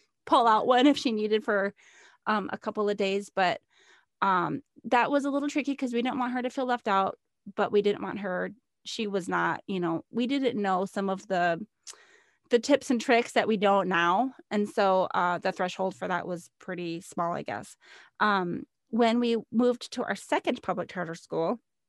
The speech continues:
they didn't allow treats in the classroom. Uh, there were no sugar treats, even in, in lunches. They weren't supposed to have sugar as a main ingredient in anything.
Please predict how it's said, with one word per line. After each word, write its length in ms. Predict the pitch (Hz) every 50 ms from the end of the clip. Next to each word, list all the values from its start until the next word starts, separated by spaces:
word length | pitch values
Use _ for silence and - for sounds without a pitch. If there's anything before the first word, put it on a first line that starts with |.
| _ _ _ _ _ _ _ - -
they 140 | - 226 247
didn't 280 | 233 302 269 240 247 240
allow 500 | 214 196 185 180 240 247 - - - - _ _ - _ _ _ _ -
treats 520 | - 254 240 226 - - _ - - - _
in 120 | - 226 220
the 80 | 214
classroom. 560 | 208 - 208 277 - - - - - - - - _ -
Uh, 200 | 220 220 208 -
there 140 | 208 220
were 100 | 214 220
no 140 | 208 208 226
sugar 520 | 226 - - 214 208 220 214 214 214 214 208
treats, 380 | - - 226 - - - - -
even 280 | - 233 233 240 240 226
in, 220 | 202 208 202 - -
in 300 | - 170 175 208 220 202
lunches. 420 | 202 214 226 - 185 165 151 -
They 120 | - 175 175
weren't 180 | 180 185 -
supposed 360 | - - 190 - 180 185 -
to 80 | - 202
have 200 | 202 190 175 -
sugar 280 | - - 170 - 185 175
as 160 | - 180 -
a 60 | 185
main 160 | 180 170 165
ingredient 480 | 165 - - 196 208 196 202 220 208 -
in 140 | 190 190 180
anything. 500 | 185 196 190 - 196 185 185 196 214